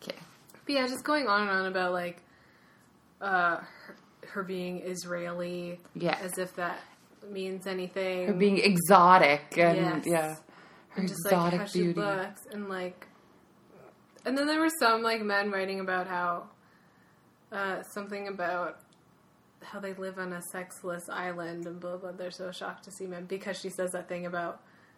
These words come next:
Speaker 2: men are necessary for reproduction, but when it comes to pleasure, unnecessary. So he wrote, like, some sentence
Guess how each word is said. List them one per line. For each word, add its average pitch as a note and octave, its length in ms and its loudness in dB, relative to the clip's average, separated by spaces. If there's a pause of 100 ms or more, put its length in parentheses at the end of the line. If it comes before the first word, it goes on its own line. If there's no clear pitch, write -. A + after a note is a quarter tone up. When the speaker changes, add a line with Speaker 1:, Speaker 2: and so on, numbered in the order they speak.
(140)
Speaker 2:
men F3+ 500 -8 (180)
are F3+ 120 -8
necessary F3 440 -6
for F3 120 -10
reproduction, F3 680 -10
but F#3+ 240 -12 (160)
when F#3 100 -14
it F3 80 -14
comes F3+ 260 -14
to - 80 -14
pleasure, F#3 600 -12 (180)
unnecessary. G3+ 960 -10
So G#3 140 -6
he G3 100 2
wrote, F#3+ 300 -2 (580)
like, F#3+ 180 -8
some G#3+ 180 -4
sentence G3 340 -6